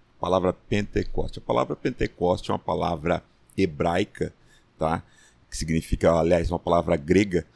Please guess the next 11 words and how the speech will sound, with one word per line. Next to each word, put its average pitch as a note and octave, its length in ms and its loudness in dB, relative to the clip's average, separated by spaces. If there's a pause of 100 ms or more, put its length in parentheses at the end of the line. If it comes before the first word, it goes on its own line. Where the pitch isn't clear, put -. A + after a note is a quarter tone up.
(200)
que - 100 -20
significa D#2+ 360 -2
Pentecoste, - 1120 2 (300)
Pentecoste, F#2+ 1120 0 (480)
tá? D#2+ 180 -2
A F2 60 -8
palavra E2 380 -4
grego D#2+ 300 0
Pentecoste, F#2 880 0
que - 100 -14
significa F2+ 500 -4